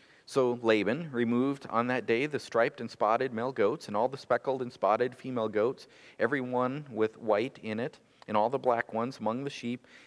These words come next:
and gave them into the care of his sons, and he put a distance of three days' journey between himself and Jacob. And Jacob fed the rest of Laban's flocks. Then Jacob took fresh rods of poplar and almond and plane trees,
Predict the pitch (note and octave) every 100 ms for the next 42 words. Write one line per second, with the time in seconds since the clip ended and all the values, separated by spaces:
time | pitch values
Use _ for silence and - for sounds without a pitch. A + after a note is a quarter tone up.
0 | _ - A#2 A2 A#2+ C#3 D3 C#3+ D3 C3+
1 | A#2+ D#3 C3 - B2 C3 C3+ - G#2 G#2
2 | A2 G#2 - D3+ C#3+ B2 A#2+ - A#2 G2+
3 | - C3 C#3+ C#3+ C#3+ C#3+ B2 A2+ A2 G#2+
4 | - A#2 A2 G2 - F3 C#3+ - - A#2
5 | A2 G#2 G#2 - - _ _ _ _ _
6 | - - G2+ A2+ A#2 B2+ - _ _ _
7 | _ - B2 A2 A2+ A2 G2 - F2+ F#2
8 | F2 E2+ - - F2+ - - - _ _
9 | _ _ _ _ _ _ _ - D3+ D#3
10 | E3 D#3+ C#3 E3 - - C#3+ - - -
11 | _ B2 C3+ B2 G#2 G2+ - C3 - G2+
12 | E2 D#2 G2 G#2 B2 A#2 F2 F2+ F#2 -
13 | B2+ A#2+ A2+ - F2 D#2 -